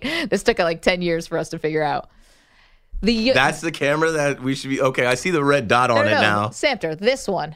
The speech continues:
Speaker 1: No, no, no. Samter, you're, you're mixing 'em
Speaker 2: He
Speaker 1: up.
Speaker 2: doesn't even know which
Speaker 1: Samter doesn't
Speaker 2: camera
Speaker 1: know.
Speaker 2: to look
Speaker 1: Yes.
Speaker 2: at.
Speaker 1: Stu had to
Speaker 2: Okay.
Speaker 1: tell him.
Speaker 2: So the third one in, and I also noticed that has a red dot on it, too.
Speaker 1: Yeah. That's, that's your camera. You're live.
Speaker 2: Okay, cool.
Speaker 1: But I'm not reading the Keith's mom jokes.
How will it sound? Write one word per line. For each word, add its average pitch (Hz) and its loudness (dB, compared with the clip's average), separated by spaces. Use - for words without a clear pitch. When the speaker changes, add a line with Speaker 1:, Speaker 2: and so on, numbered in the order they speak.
Speaker 1:
No, 247 -4
no, 262 -2
no. 240 0
Samter, 208 -4
you're, 196 0
you're 233 0
mixing 294 -2
'em 240 -2
Speaker 2:
He 247 6
Speaker 1:
up. 277 6
Speaker 2:
doesn't 208 2
even 190 0
know 180 4
which 190 2
Speaker 1:
Samter 196 0
doesn't 202 0
Speaker 2:
camera 180 4
Speaker 1:
know. 180 2
Speaker 2:
to - -6
look - 2
Speaker 1:
Yes. 180 0
Speaker 2:
at. - -20
Speaker 1:
Stu - -2
had 277 2
to 240 2
Speaker 2:
Okay. 90 -4
Speaker 1:
tell 190 0
him. 139 -6
Speaker 2:
So 165 4
the 151 0
third 175 0
one 139 2
in, 107 0
and 107 2
I 107 4
also 110 0
noticed 104 -2
that 104 0
has 98 0
a 92 -6
red 92 -4
dot 87 -4
on 85 -8
it, 85 -14
too. 165 -4
Speaker 1:
Yeah. 143 -2
That's, 185 0
that's 196 0
your 220 0
camera. 160 -2
You're 175 0
live. 147 -2
Speaker 2:
Okay, 101 -6
cool. 87 -14
Speaker 1:
But 208 4
I'm 233 -2
not 277 0
reading 302 -2
the 277 -4
Keith's - -6
mom 240 -2
jokes. 147 -12